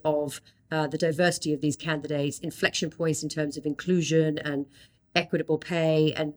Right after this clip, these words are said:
a lot of information that pertains to why a person would stay at a platform versus leave a platform.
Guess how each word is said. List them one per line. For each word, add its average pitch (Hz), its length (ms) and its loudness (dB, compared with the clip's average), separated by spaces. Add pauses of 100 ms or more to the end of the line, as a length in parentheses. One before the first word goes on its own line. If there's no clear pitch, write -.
(140)
a - 20 -4
lot 175 180 2
of 165 80 -2
information 160 520 0
that 151 120 -2
pertains 160 480 -2
to 160 300 0 (160)
why 165 320 2
a 160 140 0
person 160 420 -4
would 151 140 -8
stay 175 360 2
at 160 80 0
a 156 40 0
platform 156 480 0
versus 139 340 -4
leave 151 220 2
a - 40 -6
platform. - 360 -14